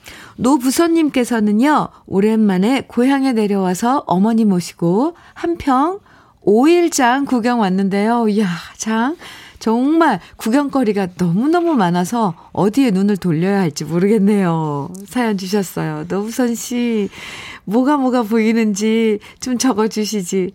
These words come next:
상상만 하네요. 장날 구경하는 거, 어휴, 얼마나 재밌어요. 그죠? 장터에서 파는 거 제일 그런 게 눈길이 가는 게 맛있는 것들이잖아요. 뭐 전, 떡볶이, 뭐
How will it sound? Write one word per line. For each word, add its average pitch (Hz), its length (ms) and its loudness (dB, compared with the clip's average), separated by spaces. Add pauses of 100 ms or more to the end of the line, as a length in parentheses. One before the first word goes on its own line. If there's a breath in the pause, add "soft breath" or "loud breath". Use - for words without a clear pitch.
(120)
상상만 330 640 -2
하네요. 180 540 -2 (440 loud breath)
장날 254 440 0
구경하는 240 640 -2
거, 185 640 -2 (180)
어휴, 285 500 -4
얼마나 233 380 0
재밌어요. 208 500 -2
그죠? 170 460 -6 (720 loud breath)
장터에서 233 600 0
파는 277 340 -2
거 180 280 0 (640 soft breath)
제일 190 500 0 (320)
그런 175 300 -2
게 165 140 -6 (380)
눈길이 190 400 0
가는 151 300 -4
게 151 120 -8
맛있는 180 460 0
것들이잖아요. 147 1000 -2
뭐 - 560 -14
전, 185 580 0
떡볶이, - 680 -4
뭐 233 340 -8